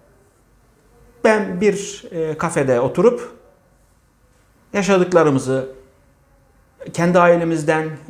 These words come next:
yakınlarımızdan, birinci derece yakınlarımızdan insanların, e,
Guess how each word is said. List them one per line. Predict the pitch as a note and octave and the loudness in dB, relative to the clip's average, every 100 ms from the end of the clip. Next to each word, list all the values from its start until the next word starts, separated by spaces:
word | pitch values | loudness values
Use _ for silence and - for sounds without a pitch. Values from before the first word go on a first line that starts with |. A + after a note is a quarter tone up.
| - | -10
yakınlarımızdan, | D3 E3 D3+ D3 D3 C#3 D3 C#3 | -6 -4 0 0 0 0 0 0
birinci | C#3 C#3+ D3 | -2 -2 -2
derece | C3+ B2+ B2 | -2 -2 -2
yakınlarımızdan | B2+ B2 C3 B2 B2 B2+ A#2 C3 C3 | -4 -2 -2 0 0 -2 0 -2 -2
insanların, | C#3 C3+ C#3 C3 C3 F3 F#3 - _ _ - | -4 -2 -2 0 0 -2 -6 -16 _ _ -10
e, | D3 C#3 C3+ | -6 -4 -4